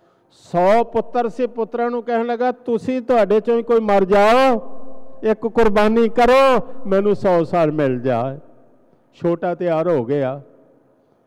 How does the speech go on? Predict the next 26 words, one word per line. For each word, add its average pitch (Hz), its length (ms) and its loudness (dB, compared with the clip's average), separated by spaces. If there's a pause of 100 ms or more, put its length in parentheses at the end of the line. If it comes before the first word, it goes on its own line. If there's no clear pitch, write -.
ਇਹ 147 80 -8
ਕਥਾ 175 320 -4
ਹੈ 214 140 -2
ਕਿ 226 160 -4
ਹਰ 190 300 0
ਵਾਰੀ 233 220 -2
ਸੌ 220 260 0
ਪੁੱਤਰ 220 380 -2
ਹੋਰ 240 240 4
ਹੋ 247 180 4
ਜਾਏ, 254 340 4 (240)
ਛੋਟਾ 269 480 4
ਤਿਆਰ। 294 360 2 (280)
ਅਖੀਰ 302 340 0
ਵੀ 320 140 0
ਕਹਿਣ 294 280 2
ਲੱਗਾ, 294 220 2
"ਰੱਜਿਆ 277 500 2
ਨਹੀਂ।" 294 220 -10 (1160)
ਸਾਹਿਬ 185 220 2
ਕਹਿੰਦੇ 214 320 0
ਨੇ, 220 80 -2
"ਕੋਈ 202 240 2
ਵੀ 208 120 -4
ਨਹੀਂ 208 140 -2
ਰੱਜਿਆ। 175 520 -4